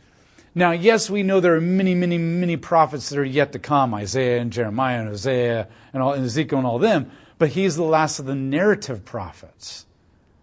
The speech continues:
The last of the narrative prophets. And so in some ways they bookend this Israel, because once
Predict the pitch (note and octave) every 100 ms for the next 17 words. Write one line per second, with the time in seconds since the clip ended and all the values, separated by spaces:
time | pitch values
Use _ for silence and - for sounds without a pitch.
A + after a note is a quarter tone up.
0 | _ _ _ - B2 D3+ C#3+ C3+ C3 E3+
1 | E3+ - B2+ G2+ A2+ B2+ C#3+ - D3+ -
2 | - G#3 G#3+ F3+ D3 C#3 C3+ G2+ - -
3 | - D3 A#2+ A#2 A2+ - _ _ D3+ -
4 | F#3 G3+ D#3+ A#2 D3 D#3+ A#2+ A#2+ G3+ A3+